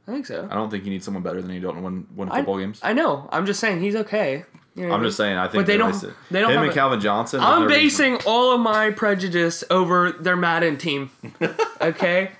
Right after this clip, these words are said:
Speaker 1: Whenever I play as the Lions on Madden,
Speaker 2: You
Speaker 1: I
Speaker 2: get
Speaker 1: lose by
Speaker 2: stomped. You get
Speaker 1: forty-five,
Speaker 2: stomped.
Speaker 1: okay? Madden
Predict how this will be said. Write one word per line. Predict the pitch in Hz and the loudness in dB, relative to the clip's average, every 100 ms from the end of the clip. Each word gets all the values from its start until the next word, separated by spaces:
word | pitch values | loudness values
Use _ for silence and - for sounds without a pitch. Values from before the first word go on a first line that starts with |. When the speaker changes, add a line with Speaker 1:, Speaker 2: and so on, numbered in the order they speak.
| - _ _ - - | -20 _ _ -14 -6
Speaker 1:
Whenever | 170 214 277 269 | 0 2 4 4
I | 247 | 4
play | 247 247 233 233 240 240 - - | 2 2 4 4 2 0 -10 -4
as | 165 | -2
the | 160 | 0
Lions | 175 202 214 226 208 | 2 4 4 2 2
on | 190 185 | 2 2
Madden, | 190 214 226 | 2 2 0
Speaker 2:
You | 240 226 156 | 0 0 2
Speaker 1:
I | 170 | 2
Speaker 2:
get | |
Speaker 1:
lose | 180 | 4
by | 226 | 4
Speaker 2:
stomped. | 220 202 196 | 4 4 4
You | |
get | 190 | 2
Speaker 1:
forty-five, | 196 190 180 165 147 131 | 2 2 2 2 2 2
Speaker 2:
stomped. | 131 151 180 | 0 -2 0
Speaker 1:
okay? | 190 190 185 - _ - | 2 2 -2 -10 _ -4
Madden | 190 202 208 214 220 214 | 0 2 2 0 -2 -4